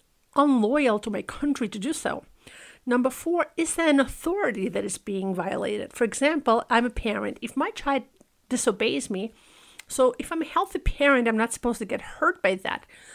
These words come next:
But it's bad for the child and it's unethical because there's supposed to be parental authority. And when the child violates that parental authority or teacher's authority, that's unethical. And number five, is there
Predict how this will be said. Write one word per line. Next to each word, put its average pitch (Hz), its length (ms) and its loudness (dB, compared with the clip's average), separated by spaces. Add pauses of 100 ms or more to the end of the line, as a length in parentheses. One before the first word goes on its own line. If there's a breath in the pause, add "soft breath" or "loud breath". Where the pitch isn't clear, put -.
(180 loud breath)
But 254 120 0
it's 240 160 -2
bad 254 240 0
for - 140 -6
the 269 100 -2
child 285 600 0
and 220 140 0
it's 220 220 -6 (440)
unethical 240 800 -2
because 240 560 -2
there's 220 120 -2
supposed - 560 0
to - 60 -4
be 233 240 -6 (400 loud breath)
parental 208 520 0
authority. 330 640 -4
And 208 140 0
when 208 100 0
the 208 80 -6
child 302 440 0
violates 226 640 0
that 196 240 -6
parental 226 460 0
authority 196 580 -4 (640 loud breath)
or 226 80 -2
teacher's 339 380 -4
authority, 214 680 -2 (640 soft breath)
that's 302 340 -2
unethical. 247 800 -4
And 254 120 2
number 262 220 2
five, 320 540 -4 (140)
is 285 200 -6
there 285 220 2